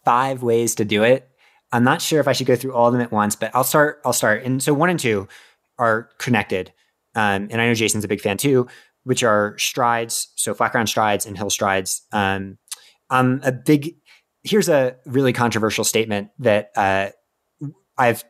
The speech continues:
discussed with one pro athlete on the team who's in their late thirties and still performing at the top level. I've kind of decided that if this, this athlete can still hit,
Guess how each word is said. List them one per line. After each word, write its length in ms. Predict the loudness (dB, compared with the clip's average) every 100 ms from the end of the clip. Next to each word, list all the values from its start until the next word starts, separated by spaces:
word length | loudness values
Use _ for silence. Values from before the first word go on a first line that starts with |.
| _
discussed 420 | -6 -2 -2 -2 -4
with 120 | -2
one 220 | 0 0
pro 220 | 0 0
athlete 320 | 0 -2 -4
on 100 | -2
the 80 | -4
team 240 | -2 -2 -2
who's 160 | 0
in 80 | 2
their 140 | 2
late 240 | 2 0 0
thirties 360 | 0 2 0
and 80 | -2
still 280 | -2 0 -2
performing 340 | 0 -2 -2
at 60 | -2
the 80 | -4
top 200 | -2 0
level. 320 | 0 0 -2 -8 -20 -20 _ _ _
I've 180 | -2 -2
kind 300 | -2 -2 0
of 60 | -2
decided 420 | -2 0 0 -2
that 140 | -2
if 80 | 0
this, 140 | -2
this 260 | -2 -2 0
athlete 480 | 0 0 -2 -6 -6 _ -8
can 160 | -2 -2
still 420 | -2 0 2 2
hit, 340 | 0 -4 -4